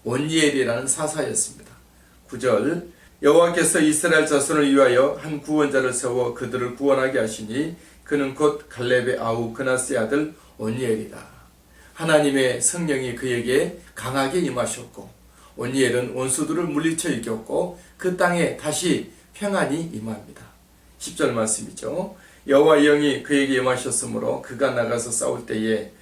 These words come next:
온니엘의 손이 구산 리사다임을 이기니라." 십일 절, "그 땅이 평온한 지 사십 년에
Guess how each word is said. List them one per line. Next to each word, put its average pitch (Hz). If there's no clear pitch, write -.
온니엘의 156
손이 147
구산 143
리사다임을 131
이기니라." 110
십일 135
절, 117
"그 -
땅이 139
평온한 147
지 151
사십 165
년에 143